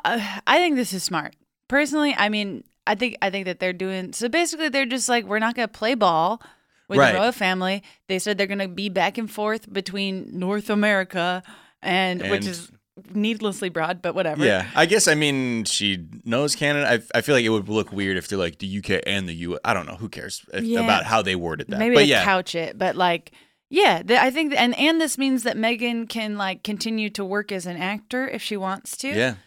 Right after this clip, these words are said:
Speaker 1: Which is kinda nice. Also, Harry, like, Harry was never gonna inherit the throne.
Speaker 2: Yeah, he
Speaker 1: He,
Speaker 2: knows.
Speaker 1: like, five hundred people had to die for him to inherit. So he's like, "Well, fuck it. I might as well have a life."
Speaker 2: He's like, "You think I'm gonna club my nieces and nephews?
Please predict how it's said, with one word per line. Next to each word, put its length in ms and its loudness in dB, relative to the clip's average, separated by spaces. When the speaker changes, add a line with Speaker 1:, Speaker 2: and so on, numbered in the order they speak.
Speaker 1:
Which 160 -10
is 100 -8
kinda 260 -4
nice. 540 0
Also, 260 -2
Harry, 300 -4
like, 240 -2
Harry 260 2
was 140 2
never 180 0
gonna 180 0
inherit 420 -4
the 60 -10
throne. 420 0
Speaker 2:
Yeah, 100 4
he 120 4
Speaker 1:
He, 60 4
Speaker 2:
knows. 420 0
Speaker 1:
like, 180 2
five 260 2
hundred 300 2
people 280 2
had 240 2
to 60 -10
die 320 4
for 180 -4
him 220 -4
to 80 0
inherit. 220 -2
So 100 -2
he's 160 0
like, 160 -4
"Well, 160 -2
fuck 260 -2
it. 120 0
I 40 -8
might 160 -2
as 80 -4
well 120 -2
have 160 -2
a 20 -6
life." 320 -6
Speaker 2:
He's 140 0
like, 120 4
"You 80 -2
think 140 0
I'm 60 0
gonna 120 0
club 320 2
my 160 0
nieces 280 -4
and 100 -4
nephews? 480 -4